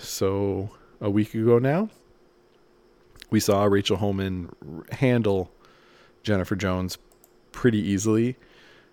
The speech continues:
Not, uh, you know, not unexpected. I, I expect the same thing. The, the difference is Wildcard will have the hammer and the choice of stones.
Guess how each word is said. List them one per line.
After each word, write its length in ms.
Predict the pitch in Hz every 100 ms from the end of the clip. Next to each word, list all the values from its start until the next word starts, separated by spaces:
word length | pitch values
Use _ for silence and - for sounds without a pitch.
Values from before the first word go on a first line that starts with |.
| _ -
Not, 580 | 107 101 104 - -
uh, 460 | 101 101 98 98 101 - - - -
you 120 | 117
know, 260 | 107 95 110 - _
not 260 | 123 127 -
unexpected. 760 | 104 104 - - 90 - 113 139 - - _ _ _ _ _ _ _ _ _
I, 280 | 101 110 110 -
I 220 | - 135
expect 840 | 143 147 113 - - 104 104 - 113
the 100 | 101
same 260 | - 101
thing. 400 | 98 101 92 95 -
The, 140 | 110 104 -
the 140 | 117
difference 400 | 135 147 147 -
is 160 | 123 101
Wildcard 640 | 101 101 101 - 104 101
will 140 | 104 95
have 640 | - 107 101 104 101 107 - - -
the 600 | 107 107 104 101 104 92 - - -
hammer 680 | 117 110 98 - - 120 147 _ - - - - -
and 140 | 110
the 80 | 113
choice 280 | - 113 -
of 60 |
stones. 560 | - 107 95 82 95 -